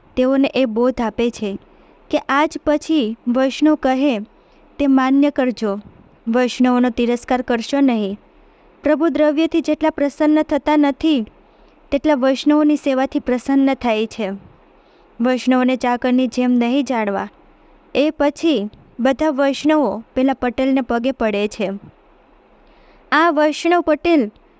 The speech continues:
શ્રી ગુસાઈજીનો આવો કૃપાપાત્ર ભગવદીય હતો, તેથી તેની વાર્તા ક્યાં સુધી કહીએ. હવે પછીના ભાગમાં નિહાલચંદભાઈ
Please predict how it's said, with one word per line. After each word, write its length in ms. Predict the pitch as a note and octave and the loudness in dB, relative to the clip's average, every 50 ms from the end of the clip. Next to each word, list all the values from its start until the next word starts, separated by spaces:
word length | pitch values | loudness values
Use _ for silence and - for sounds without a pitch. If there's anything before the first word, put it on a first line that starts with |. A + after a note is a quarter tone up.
| _ _ - - | _ _ -14 -4
શ્રી 100 | - D#4 | -2 -2
ગુસાઈજીનો 600 | C#4+ C4 D4 C4+ - D#4+ D#4 D4+ - D#4 D#4 D#4+ | 0 2 0 0 0 0 0 0 0 2 0 0
આવો 280 | - - B3+ C4+ C#4+ D4 | 0 0 -2 0 0 -2
કૃપાપાત્ર 640 | - - C4+ C4+ - C4+ C4 - C4 C4+ - C4+ C4 | -2 -2 -4 -2 -2 -4 -2 -2 -2 -2 -2 -2 -4
ભગવદીય 720 | - B3+ B3 A3 A3+ A#3 B3+ B3+ A#3 C4 C4 B3+ A#3 A3 | -2 -2 -4 -2 -2 -2 -2 0 0 0 0 0 0 -2
હતો, 280 | G#3 - - G3 G3 G#3 - - - - _ - | -2 -2 -4 -4 -4 -6 -10 -14 -20 -18 _ -4
તેથી 220 | A#3 A#3 - B3 | -4 -2 -2 -2
તેની 240 | A3+ B3+ A#3 A#3+ B3 | -2 0 2 2 2
વાર્તા 340 | A3+ A#3 A#3 A3+ - B3 A#3+ | 2 0 -2 -2 -2 -4 -4
ક્યાં 260 | A3+ - A#3+ A#3+ C#4 | -2 0 0 0 0
સુધી 280 | - - C4 - A#3+ A#3+ | 0 -4 -4 -2 -2 -4
કહીએ. 380 | - - G#3 G#3 G#3 G3 F#3+ G3+ G#3+ - - _ _ _ _ _ _ _ _ _ _ - | -2 -2 -2 -2 -2 -4 -4 -6 -8 -12 -18 _ _ _ _ _ _ _ _ _ _ -8
હવે 260 | - C4+ C4+ C#4+ E4 E4+ | -2 0 2 2 2 2
પછીના 440 | - F4 F4 - F4+ F4+ F4+ F4 | 2 -2 -2 0 0 0 2 2
ભાગમાં 640 | F4 - D4+ C#4+ C#4+ C#4 D4 D#4 C#4+ A#3 G3 G#3+ A3+ - _ - | 0 0 0 -2 0 2 2 2 2 2 -2 -6 -10 -10 _ 0
નિહાલચંદભાઈ 1080 | B3 C#4 C#4+ C#4+ D4+ D4+ D#4 D4+ - D4 D4 D4 C#4 D4 A#3+ C#4 C4 A#3 G#3 G3+ G#3 | 0 2 2 2 2 2 0 0 0 0 2 2 2 2 0 0 0 0 0 -2 -4